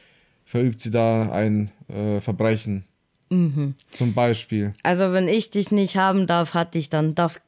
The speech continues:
Speaker 2: dich dann keiner haben.
Speaker 1: Sozusagen,
Speaker 2: Okay.
Speaker 1: zum Beispiel. Das ist nur ein Beispiel von vielen, aber ich denke mal, das ist so in der Praxis eher das Gängigste.
Speaker 2: Mhm. Okay, dann nächste Frage. Wie stehst du zu Süßigkeiten? <laughs>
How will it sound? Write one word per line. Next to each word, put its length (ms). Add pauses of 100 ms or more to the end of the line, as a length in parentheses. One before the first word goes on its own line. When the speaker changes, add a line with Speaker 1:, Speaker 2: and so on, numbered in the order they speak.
Speaker 2:
dich 220
dann 200
keiner 380
haben. 300
Speaker 1:
Sozusagen, 580 (100)
Speaker 2:
Okay. 160
Speaker 1:
zum 180
Beispiel. 520 (320)
Das 120
ist 140
nur 140
ein 200
Beispiel 380
von 160
vielen, 360
aber 360 (300)
ich 120
denke 200
mal, 100
das 140
ist 180
so 260 (380)
in 160
der 80
Praxis 720 (300)
eher 160
das 200
Gängigste. 600 (400)
Speaker 2:
Mhm. 400 (280)
Okay, 640
dann 380
nächste 420
Frage. 540
Wie 80
stehst 400
du 60
zu 180
Süßigkeiten? 880
<laughs> 0